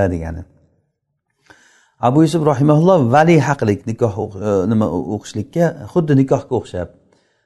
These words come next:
Ya'ni nikohda turmushga berishlikda birinchi o'rinda vali-ku. E, vali bo'lmagan paytda sulton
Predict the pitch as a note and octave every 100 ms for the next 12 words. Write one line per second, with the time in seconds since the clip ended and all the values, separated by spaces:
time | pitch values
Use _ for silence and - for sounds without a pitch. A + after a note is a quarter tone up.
0 | _ G2 G#2 A#2+ A#2 B2 C#3 - D3+ B2+
1 | B2 A#2+ A#2 A#2+ A#2 G#2+ G#2+ A#2 C3 C3
2 | B2 C#3 C3+ G#2 A#2 A#2 G2+ G#2+ G#2 G3+
3 | - _ _ _ _ _ _ _ G2+ F#2+
4 | A#2 C#3 B2+ G#2+ B2+ C#3+ D3+ D3+ B2 -
5 | F#3+ E3+ C3+ A#2